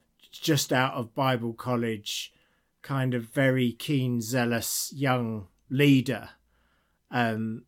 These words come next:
going to something like that, was that it, it inflated this, this sense, um, that I think you know,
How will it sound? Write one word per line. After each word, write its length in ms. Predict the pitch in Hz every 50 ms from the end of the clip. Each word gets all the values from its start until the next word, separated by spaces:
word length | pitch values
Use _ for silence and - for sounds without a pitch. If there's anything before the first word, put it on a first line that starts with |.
| _ _ _ -
going 300 | 151 139 139 131 123 117
to 120 | - -
something 460 | 120 - 147 131 123 123 - 131 127 127
like 240 | 123 120 127 -
that, 300 | 147 131 120 107 98 - _ _ _ _ _ _ _ _ _ _ _ _ _ _ _ _ -
was 240 | 214 226 233 233 -
that 140 | 254 262 -
it, 260 | 349 330 330 381 - _ _ _ _ _ _ _ _
it 200 | - 277 - -
inflated 880 | 269 269 269 240 - - - - 247 254 254 247 247 - - 233 196 -
this, 480 | - 208 - - - - - - - - _ _ _ _ _ -
this 180 | 202 185 - -
sense, 920 | - - - - 196 160 127 110 - _ - - - - - - - - - _ _ -
um, 540 | 143 127 117 117 117 113 113 117 120 127 - - _ -
that 140 | - 180 -
I 60 | 185
think 480 | 175 - - 202 196 190 - - - - _ _ _ _ _ _ _ _ _ _ _ _ - - - - _ _ -
you 140 | 269 214 214
know, 200 | 190 190 170 156